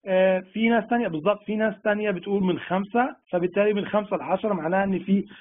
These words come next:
برضه زي ب-، يعني بحب أكد إن ده مش، مش اختبار يا جماعة،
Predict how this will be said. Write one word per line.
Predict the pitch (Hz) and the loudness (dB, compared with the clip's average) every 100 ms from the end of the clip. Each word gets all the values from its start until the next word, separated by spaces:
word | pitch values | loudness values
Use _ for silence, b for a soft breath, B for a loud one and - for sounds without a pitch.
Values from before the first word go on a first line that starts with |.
| B - | B 0
برضه | 208 240 220 247 196 | 2 2 -2 0 2
زي | 220 | 0
ب-، | 185 170 170 | 0 -2 0
يعني | 160 | 0
بحب | 156 - 214 185 | -2 -2 -2 0
أكد | 170 208 233 190 | -2 -2 -2 0
إن | 185 | 2
ده | 190 208 | 2 2
مش، | 202 214 - 196 | 0 -4 -8 -6
مش | 190 190 | -4 -4
اختبار | - - 175 208 | -6 -2 2 2
يا | 190 | 0
جماعة، | 160 185 208 233 | -2 0 0 0